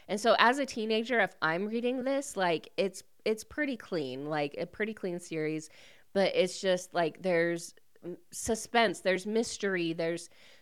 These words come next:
thriller, there's, like, all these different storylines that just keep you entertained the whole time. So that is a series and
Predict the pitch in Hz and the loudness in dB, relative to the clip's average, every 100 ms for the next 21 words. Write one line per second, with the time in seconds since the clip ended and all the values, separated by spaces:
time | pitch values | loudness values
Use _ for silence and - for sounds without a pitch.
0 | - - 220 233 233 220 185 180 185 190 | -20 -8 4 6 8 6 6 4 4 4
1 | 185 - 190 180 - - 202 233 233 233 | 2 -2 0 0 -2 -2 4 4 4 -2
2 | 214 208 208 - - 185 185 175 160 165 | -2 -4 -4 -4 0 2 2 0 -2 -4
3 | 139 180 - - 196 208 208 180 175 - | -6 -8 -12 -12 -10 -8 -6 -4 -6 -8
4 | 170 165 - - 170 175 - - 175 160 | -10 -10 -12 -10 -6 -6 -6 -2 -2 -2
5 | - 147 110 135 - - - - - - | -2 -2 -4 -8 -16 -18 -20 -20 -20 -4
6 | - 208 202 - 175 190 233 247 214 196 | 4 6 6 4 0 2 4 4 2 0
7 | 180 196 175 165 160 - 170 170 170 170 | -2 0 2 2 0 -4 -4 -2 0 -2